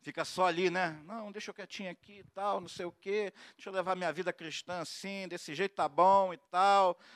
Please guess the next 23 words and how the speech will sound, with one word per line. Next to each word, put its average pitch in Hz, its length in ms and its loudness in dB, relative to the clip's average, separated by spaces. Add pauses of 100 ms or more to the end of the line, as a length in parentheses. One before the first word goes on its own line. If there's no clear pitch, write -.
Papá, 180 440 2
crente, 196 400 -2
agente 180 280 -2
secreto. 170 580 -2
Ninguém 180 220 -2
sabe 226 180 2
o - 60 -18
cara 233 180 8
é 214 60 0
crente, 196 420 0
mas 285 120 -6
é - 40 -8
crente. - 720 -6 (640)
Ele 190 120 -8
vai 262 100 6
à 302 60 10
igreja. 220 680 4 (2500)
Ele 190 140 2
até 285 240 8
dizima, 214 580 4
ó, 339 180 6 (240)
olha 427 220 -10
só. - 580 -14